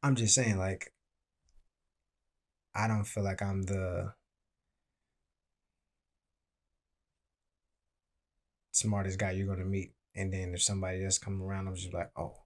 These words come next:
snap. He, he's a engineer or blah, blah, blah. I gotta watch out for Eb."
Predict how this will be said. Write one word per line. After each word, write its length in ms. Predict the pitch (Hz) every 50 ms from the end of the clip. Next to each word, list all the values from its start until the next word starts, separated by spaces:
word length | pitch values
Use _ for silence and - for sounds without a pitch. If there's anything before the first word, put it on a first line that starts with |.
| _ _ _ _ _
snap. 340 | - - - - 65 - - _ _ _ _ _ _
He, 260 | - - 127 107 113 -
he's 220 | 113 113 110 98
a 180 | 95 82 - - - _ _ _ _ _ _ _ 110
engineer 600 | 110 110 104 104 101 101 107 107 107 98 92 98
or 80 | 98
blah, 140 | 95 101 98
blah, 180 | 98 98 95 95
blah. 560 | 95 101 107 104 107 101 95 95 92 87 - - _ _ _ _ _ _ _ _ _ -
I 60 | 98
gotta 200 | 98 101 98 92
watch 240 | 90 98 98 95 -
out 140 | 98 90 90
for 80 | 90
Eb." 320 | 87 92 101 92 78 -